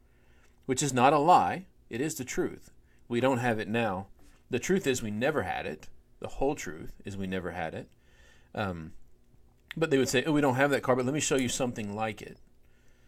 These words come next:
And they would then move you over. So you have that bait and switch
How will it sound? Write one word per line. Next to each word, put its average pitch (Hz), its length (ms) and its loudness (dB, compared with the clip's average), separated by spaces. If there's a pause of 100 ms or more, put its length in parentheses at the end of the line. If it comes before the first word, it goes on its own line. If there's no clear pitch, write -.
(540)
And 107 160 -2
they 101 80 -2
would 90 280 -4
then 95 340 -2
move 98 220 -4
you 85 160 -4
over. 110 280 -2
So - 140 -8
you 98 120 -4
have 95 160 0
that 85 220 -6
bait 90 200 -2
and 85 120 -10
switch - 640 -8